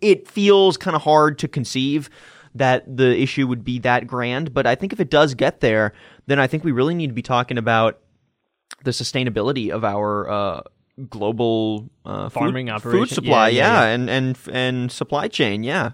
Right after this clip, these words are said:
Speaker 1: 'Cause,
Speaker 2: The, uh,
Speaker 1: I mean, if that actually becomes Whataburgers out of fries,
Speaker 2: Yeah.
Speaker 1: like, okay, wow,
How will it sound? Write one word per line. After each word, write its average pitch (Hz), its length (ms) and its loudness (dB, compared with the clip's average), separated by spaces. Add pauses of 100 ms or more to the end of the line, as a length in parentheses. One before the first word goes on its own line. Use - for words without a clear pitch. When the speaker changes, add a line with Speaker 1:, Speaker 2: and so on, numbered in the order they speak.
Speaker 1:
'Cause, 147 260 4
Speaker 2:
The, 151 100 2
uh, 131 160 -4 (260)
Speaker 1:
I - 40 -8
mean, 170 140 2
if 160 100 2
that 170 160 4
actually 170 460 2
becomes 160 400 2
Whataburgers 135 640 4
out 127 160 4
of 113 80 -4
fries, 127 680 4
Speaker 2:
Yeah. 107 320 -6 (100)
Speaker 1:
like, 127 420 2 (380)
okay, 127 260 0
wow, 120 400 2